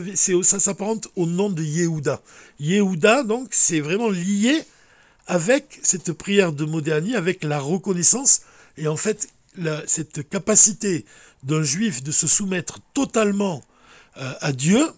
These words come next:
vraiment de, de faire fondre sa volonté dans la volonté de Dieu. Donc c'est la shon Oda, la reconnaissance,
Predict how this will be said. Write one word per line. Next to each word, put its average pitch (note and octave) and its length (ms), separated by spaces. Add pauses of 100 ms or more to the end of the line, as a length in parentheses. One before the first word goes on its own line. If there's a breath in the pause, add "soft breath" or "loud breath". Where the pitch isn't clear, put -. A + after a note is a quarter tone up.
(140)
vraiment D#3+ 220
de, C#3+ 280
de C3+ 140
faire - 320
fondre A3 540
sa D#3+ 160
volonté F3+ 460
dans C#3+ 100
la B2 100
volonté D3 400
de C3 120
Dieu. E3 240 (560 loud breath)
Donc D3+ 160
c'est E3+ 260
la D3+ 160
shon A#3 300 (160)
Oda, D#3 560
la B2 100
reconnaissance, D#3+ 840